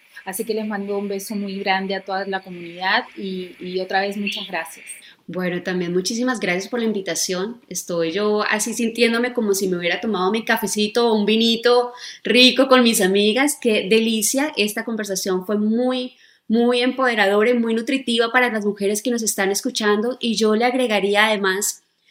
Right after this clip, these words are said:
Speaker 2: a todas las mujeres que están atravesando por esta época e incluso por otras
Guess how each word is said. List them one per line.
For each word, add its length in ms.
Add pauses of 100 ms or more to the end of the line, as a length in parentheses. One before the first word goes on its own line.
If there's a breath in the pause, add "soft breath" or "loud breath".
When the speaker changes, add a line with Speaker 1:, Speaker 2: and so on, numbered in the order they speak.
(160)
Speaker 2:
a 180
todas 240
las 120
mujeres 300
que 60
están 180
atravesando 640
por 120
esta 260
época 560 (500)
e 100
incluso 380
por 140
otras 460